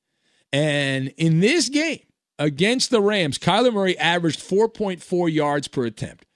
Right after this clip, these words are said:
But even that stat is misleading, 'cause when you peel back the onion, there was that fifty-nine yard touchdown in the first quarter that was a blown coverage by the Rams secondary.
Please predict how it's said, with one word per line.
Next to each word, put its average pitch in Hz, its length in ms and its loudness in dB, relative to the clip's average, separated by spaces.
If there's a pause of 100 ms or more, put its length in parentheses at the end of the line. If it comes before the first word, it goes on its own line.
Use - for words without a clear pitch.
(240)
But 254 260 4
even 339 440 -2
that 302 300 0
stat 160 420 -4
is 175 160 0
misleading, 196 500 0
'cause 139 160 -2
when 175 120 0
you 175 80 -2
peel 277 320 -2
back 226 340 -2
the 185 220 0
onion, 196 340 -4 (420)
there 190 140 4
was 247 220 2
that 196 280 -2
fifty-nine 220 1000 0
yard 185 340 2
touchdown 147 640 0
in 151 140 -2
the 147 80 0
first 208 360 -2
quarter 165 360 0
that 135 120 -2
was 135 140 0
a 135 60 0
blown 165 420 0
coverage 147 420 0
by 139 140 -2
the 131 100 -2
Rams 143 360 -2
secondary. 139 600 -4